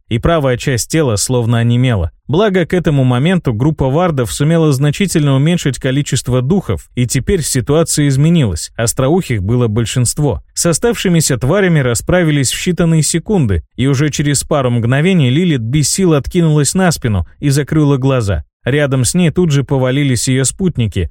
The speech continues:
а сама девушка мысленно воскликнула: «Отбились! Все же отбились!» Лилит сделала неловкое движение руками, и из глаз тут же брызнули слезы.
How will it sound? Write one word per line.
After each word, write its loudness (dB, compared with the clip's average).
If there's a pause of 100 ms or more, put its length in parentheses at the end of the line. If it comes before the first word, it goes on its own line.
(160)
а -2
сама 0
девушка 0
мысленно 2
воскликнула: -2 (260)
«Отбились! -2 (240)
Все 0
же 2
отбились!» 0 (420)
Лилит 2
сделала 2
неловкое 2
движение 0
руками, 2
и 2
из 0
глаз 0
тут 0
же 2
брызнули 2
слезы. 0